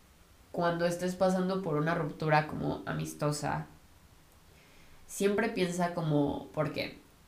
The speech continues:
Yo les voy a contar un dat-, o sea, algo personal. Este año, eh, uno de mis mejores amigos, literal, fue como que no sentí que hubiera un apoyo de su parte en mi vida.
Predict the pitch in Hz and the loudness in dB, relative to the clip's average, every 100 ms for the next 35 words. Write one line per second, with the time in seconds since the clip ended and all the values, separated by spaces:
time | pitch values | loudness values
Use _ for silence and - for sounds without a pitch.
0 | - 165 170 170 170 170 165 190 175 156 | -8 4 6 6 6 4 2 2 4 4
1 | 156 156 156 156 - 160 156 147 156 160 | 4 4 2 0 -2 -2 0 2 0 -2
2 | 151 147 147 151 - 170 160 165 160 160 | -4 -2 -2 -4 -6 -6 -2 2 2 2
3 | 160 156 156 - - - - - - - | 0 0 -2 -6 -18 -20 -20 -20 -16 -4
4 | 156 151 147 143 139 170 180 180 160 156 | 2 4 4 4 0 0 2 2 2 0
5 | 156 160 170 156 156 156 160 156 - - | 2 0 2 2 4 4 2 -2 -10 -18
6 | - - - - 180 170 165 160 160 160 | -20 -20 -20 -10 -2 0 4 8 10 8
7 | 160 160 160 156 156 147 143 139 139 - | 6 -2 -2 -2 0 2 2 2 -2 -8
8 | 160 156 156 156 156 160 156 175 175 170 | -2 0 0 0 0 0 -2 -4 -4 -6
9 | 160 165 160 156 151 156 156 - 151 151 | -4 -2 2 2 2 0 -2 0 0 0
10 | 147 147 147 143 147 147 147 143 - 151 | -2 -4 -2 -2 -2 0 0 2 2 0